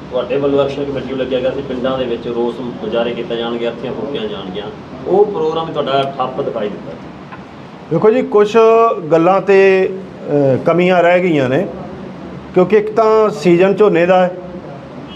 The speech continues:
Speaker 2: ਸਾਰੇ ਜੁੜੇ ਹੋਏ ਜਿਹੜੇ ਨੇ ਲੋਕ ਉਹ ਕਿਸਾਨੀ 'ਚੋਂ ਨੇ, ਤਾਂ ਉਹਦੇ 'ਚ ਬਿਲਕੁਲ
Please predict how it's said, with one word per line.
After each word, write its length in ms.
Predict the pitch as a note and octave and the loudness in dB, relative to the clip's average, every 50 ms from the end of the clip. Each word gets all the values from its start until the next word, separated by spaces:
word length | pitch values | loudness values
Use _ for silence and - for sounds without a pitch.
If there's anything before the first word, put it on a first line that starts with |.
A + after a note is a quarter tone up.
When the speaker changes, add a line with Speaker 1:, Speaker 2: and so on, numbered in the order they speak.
| - - - - - - - - | -14 -16 -16 -16 -16 -12 -4 0
Speaker 2:
ਸਾਰੇ 320 | D#3 D#3 E3 F3 G3+ G#3+ | 2 4 6 6 6 6
ਜੁੜੇ 260 | F#3 F3+ F#3 F#3 G3+ G#3 | 6 6 6 6 6 6
ਹੋਏ 240 | F#3+ G3+ G3+ G3+ | 6 6 6 8
ਜਿਹੜੇ 380 | G3+ G3+ G3+ G#3 G3+ G3+ G3+ G3 | 8 6 6 6 6 6 6 4
ਨੇ 360 | G3 G#3 G#3 G#3 G3+ F#3+ - - - F3+ | 4 4 4 4 2 0 -2 -6 -2 0
ਲੋਕ 340 | D#3+ E3+ F#3 F#3+ F3+ F#3 | 4 4 4 4 4 4
ਉਹ 200 | G3+ F#3 F#3+ G3+ | 4 6 6 4
ਕਿਸਾਨੀ 460 | F#3+ F#3 D3+ - F3 E3 E3+ F3+ F#3 F#3 | 4 2 0 2 2 2 4 4 2 4
'ਚੋਂ 180 | F#3 F#3+ F#3 | 4 4 4
ਨੇ, 200 | F#3 F3+ F3+ E3 E3+ - - - - - - - - - - - - - | 4 4 2 0 -4 -8 -10 -12 -14 -14 -14 -16 -16 -16 -16 -6 0 2
ਤਾਂ 100 | A#3+ A#3 | 4 6
ਉਹਦੇ 280 | A3+ A3 A3 A#3+ C4+ | 6 6 6 6 4
'ਚ 100 | C4 C4 | 2 2
ਬਿਲਕੁਲ 600 | B3 G3+ G#3 G3+ F#3+ G#3 A3+ A3 G3 G3 - G#3+ | 2 4 4 4 4 4 2 2 2 -2 -8 -6